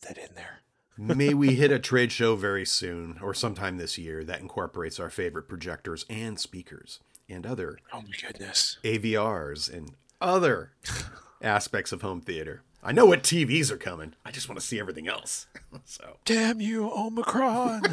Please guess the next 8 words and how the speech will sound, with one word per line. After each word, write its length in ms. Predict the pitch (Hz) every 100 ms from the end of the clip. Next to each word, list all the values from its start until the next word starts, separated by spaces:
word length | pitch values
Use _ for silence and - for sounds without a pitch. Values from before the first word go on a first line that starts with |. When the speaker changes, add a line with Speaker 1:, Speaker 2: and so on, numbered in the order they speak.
| -
Speaker 2:
<laughs> 80 | -
Seriously. 920 | - - - - 143 - - 117 - - _ _ _ _ - - - - - 139 98
Speaker 1:
Oh 320 | 98 98 95
my 140 | 92 90
goodness. 680 | 92 90 92 90 90 - 135 - - - - - _ -
We 240 | 135 175
will, 420 | 180 170 143 127
uh, 460 | 123 117 110 110 110